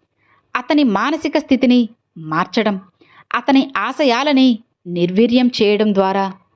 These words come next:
అతను స్వయంగా తన లక్ష్యాలను వదిలిపెట్టి పరిస్థితి వస్తుంది. ఇక ఇది శక్తివంతమైన మానసిక వ్యూహం. నిజమైన విజేత అనేవాడు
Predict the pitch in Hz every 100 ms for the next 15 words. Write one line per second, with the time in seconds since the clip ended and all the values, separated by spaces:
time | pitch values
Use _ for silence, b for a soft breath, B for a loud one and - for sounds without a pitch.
0 | _ _ _ - 185 - 285 254 - _
1 | - - 180 220 294 294 247 - _ _
2 | 196 185 165 160 - 202 220 247 202 196
3 | 214 202 190 196 190 - _ _ - 170
4 | 190 - 233 202 185 190 180 - - -
5 | - B B B B B 277 294 381 247
6 | 254 339 240 - - - - - 277 277
7 | 339 277 294 320 285 269 262 - - 170
8 | 160 160 208 214 220 185 180 185 190 _
9 | _ _ _ _ _ _ _ _ 180 180
10 | 196 208 247 180 185 247 269 240 233 220
11 | 208